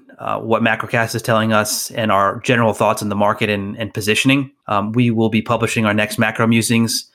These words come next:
the week of April twentieth, so, uh, look out for that. And, uh, we hope to share our thoughts again with everyone soon.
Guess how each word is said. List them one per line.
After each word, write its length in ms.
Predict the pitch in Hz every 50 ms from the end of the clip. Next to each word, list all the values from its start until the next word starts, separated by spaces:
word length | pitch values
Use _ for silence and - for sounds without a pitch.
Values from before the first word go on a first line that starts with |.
| _
the 80 | - 120
week 180 | 107 113 - -
of 80 | 107
April 220 | 110 107 - - 95
twentieth, 400 | - - 127 127 139 131 123 123
so, 460 | - - 113 101 98 98 98 95 -
uh, 120 | 101 98
look 240 | 98 101 107 104 -
out 160 | 104 104 -
for 120 | - 101 98
that. 300 | 107 110 120 120 - - _ _ _
And, 340 | - 113 110 104 107 104 110
uh, 140 | 104 98 98
we 80 | 107 104
hope 240 | 117 113 - - -
to 380 | - 117 110 107 104 104 - _ _
share 280 | - - 135 113 107
our 120 | 101 101 101
thoughts 400 | - 113 101 98 98 - - -
again 320 | - 107 110 104 101 101
with 200 | 101 95 95 -
everyone 300 | 101 95 95 92 92 95
soon. 280 | 95 - 104 92 80